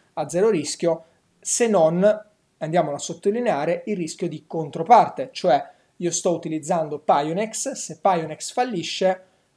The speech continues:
io c'ho i soldi sopra e succede magari come F T X, devo stare lì a aspettare, tutta una serie di,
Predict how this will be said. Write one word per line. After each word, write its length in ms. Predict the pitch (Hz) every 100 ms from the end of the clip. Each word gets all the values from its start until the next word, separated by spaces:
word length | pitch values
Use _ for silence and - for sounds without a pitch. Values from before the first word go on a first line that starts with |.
| _
io 120 | 165
c'ho 140 | -
i 40 | 156
soldi 320 | - 165 214
sopra 640 | - 151 139 180 180 180
e 120 | -
succede 400 | 175 170 - 160
magari 300 | 143 151 156
come 220 | 151 147 147
F 160 | -
T 320 | 170 180 175
X, 240 | 175 - 175
devo 140 | 151
stare 220 | 147 151
lì 80 | 143
a 40 | 143
aspettare, 640 | - 185 - 160 160 156
tutta 200 | - -
una 100 | 151
serie 320 | - 147 147
di, 200 | 139 135